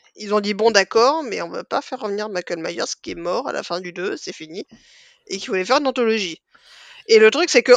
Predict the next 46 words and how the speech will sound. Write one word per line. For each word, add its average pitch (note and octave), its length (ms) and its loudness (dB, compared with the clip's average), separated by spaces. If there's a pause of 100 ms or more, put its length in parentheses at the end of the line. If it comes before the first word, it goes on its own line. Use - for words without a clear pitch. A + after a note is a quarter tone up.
en - 20 -2
fait, E4+ 160 0
si - 300 2 (180)
la A3+ 180 6
suite - 600 0 (220)
leur G3 120 2
avait G3 200 2
donné G#3 240 2
raison, A3+ 320 2
c'est-à-dire G3 480 -6
que G3 60 -6
le F3+ 200 -8
quatre, F#3+ 300 2
cinq, F#3 280 -6
six, G3+ 400 -8
euh, F3+ 160 -4
vingt F3+ 240 -4
ans F#3 80 0
après, F#3 280 0
machin, G3 320 -2
ça G3 100 -6
avait F#3 120 -4
été F#3 140 -6
une G3 80 -6
anthologie, G#3 600 -4 (920)
t'aurais G#3 220 -2
dit, « A3 160 -8 (160)
Ah, - 300 -2
pourquoi D4+ 260 0
pas ? » F4 180 0 (680)
Mais G3+ 80 -4
comme D4+ 140 0
c'est A#3+ 120 2
le A3 40 4
seul, D4 240 10 (1500)
et A3+ 120 2
ben, A#3 100 4
<laughs> - 500 -6
même D4+ 180 0
quand B3 140 2
tu - 120 0
le A3+ 60 0
sais A#3+ 80 -2
après, C#4 180 4
tu A3 160 -8
fais, « A#3 100 -10